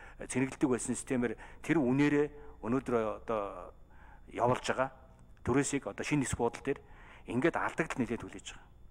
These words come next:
А харин энэ, э, илүү хямдхан Илүү хямдхан. Өнөөдрийн байдлаар бол дөрвөн зуун арван долларын хямдханыг бол хоёр мянга хоног гурван оны таван сарын хүртэл бол олгочод байгаа юм эрхийг. хоёр мянга хоног гурван оны таван сар хүртэл. Цаашлаад гурван жилийн хугацаанд үргэлжлүүлэх гэдэг яриа бол бас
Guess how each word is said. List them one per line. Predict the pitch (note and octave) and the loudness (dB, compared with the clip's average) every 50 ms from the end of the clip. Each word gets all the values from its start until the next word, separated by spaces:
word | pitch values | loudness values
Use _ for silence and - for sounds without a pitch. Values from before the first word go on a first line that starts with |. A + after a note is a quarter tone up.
| - - - - - - - - - - - | -20 -20 -20 -20 -20 -20 -18 -18 -18 -18 -12
А | - - F#2 G#2 - | -6 -4 -2 0 2
харин | - C#3+ F3 F#3+ E3+ | 2 4 4 4 6
энэ, | C#3 D3 D#3+ E3 D3+ A#2+ - - - - - - - - - - - - - | 6 6 6 6 4 2 0 -4 -12 -16 -16 -16 -16 -18 -18 -18 -20 -18 -16
э, | G2+ G2+ G#2 - - - A#2+ | -14 -14 -14 -12 -12 -10 -2
илүү | A#2 - F#3 D#3+ | 2 4 4 6
хямдхан | - - B2 C3 C3+ - - - D#3 B2 F#2 - - - - - - - - - - - - - - - - - - - | 6 4 4 4 2 2 0 2 2 2 0 -2 -8 -16 -20 -20 -20 -20 -20 -20 -20 -20 -20 -20 -20 -20 -20 -16 -12 -10
Илүү | - - - E3+ D3+ C#3 | -2 2 4 4 4 4
хямдхан. | B2 - - G#2+ A#2 | 2 0 0 2 4
Өнөөдрийн | D3+ F3 E3 F#3 F3+ | 4 4 4 4 4
байдлаар | D#3+ C#3+ C#3 - - C#3 C#3 C#3 | 4 4 4 4 4 4 4 4
бол | C3+ - - - - - | 2 -2 -12 -18 -10 -4
дөрвөн | - A#2+ C3 D3+ D#3+ | 0 2 4 4 4
зуун | D3+ D3+ A#2 | 6 6 6
арван | G#2+ B2 C#3+ C#3+ | 6 4 4 4
долларын | B2 A#2 A2+ A2+ A#2+ A2 G2+ G#2+ A2 | 4 2 2 2 -2 -2 -2 -4 -4
хямдханыг | - - B2 B2+ A2 | -2 -2 -2 -2 -2
бол | A2+ - | -2 -4
хоёр | - - B2 C#3+ | 0 2 2 2
мянга | E3 E3+ D3+ - - | 2 2 0 2 2
хоног | A#2+ C3+ D3 | 2 2 2
гурван | C#3 C3 B2 B2 B2 | 2 2 2 2 2
оны | C3 B2+ | 0 -2
таван | - - A#2+ C#3 D#3 | 0 2 2 2 4
сарын | - D3+ C3+ B2+ | 4 2 2 2
хүртэл | - - G#2+ - - - A#2+ | 0 -4 -4 -4 -2 -2 -2
бол | A2+ - - - - - - - - | -2 -2 -6 -18 -18 -18 -18 -12 -4
олгочод | - F2 - - - - - E3+ | -2 -2 0 0 0 2 0 0
байгаа | - G#2+ G2+ F#2+ F#2+ | 0 -2 -6 -8 -8
юм | F#2+ F#2+ | -8 -10
эрхийг. | F#2 - - A2+ - - - - - - - | -8 -8 -8 -8 -10 -12 -20 -20 -20 -20 -8
хоёр | - - A#2 D3 D#3+ | -2 0 2 2 4
мянга | E3+ E3+ E3 - A#2+ | 2 2 2 4 4
хоног | C3+ D3+ D#3 | 4 4 4
гурван | C#3+ C#3 C#3 C#3+ C#3+ | 4 4 4 4 0
оны | C3 | 0
таван | - A2+ B2 | 2 2 2
сар | C3+ - - - | 2 2 -2 -4
хүртэл. | - - - - - - - - - - - - - - - - | -4 -6 -12 -16 -18 -18 -18 -18 -18 -16 -16 -16 -16 -16 -4 2
Цаашлаад | - C#3+ D#3+ - - F#3 - - | 4 4 6 6 6 4 6 6
гурван | A#2+ B2+ D#3 E3 | 6 6 6 6
жилийн | D3+ D#3+ D3+ E3 C#3+ | 4 4 4 4 4
хугацаанд | C3+ - - D3+ A#2+ | 4 4 4 4 4
үргэлжлүүлэх | B2 A#2+ B2 A#2+ C#3+ D3+ C#3+ C#3 A#2+ A#2+ | 2 0 0 2 2 2 2 2 -2 -2
гэдэг | - C3 A2+ | -2 -2 0
яриа | G#2 A2+ B2+ A#2+ A2 | 2 2 2 2 2
бол | A2 G#2+ F2+ | 0 -4 -6
бас | - - - | -8 -10 -14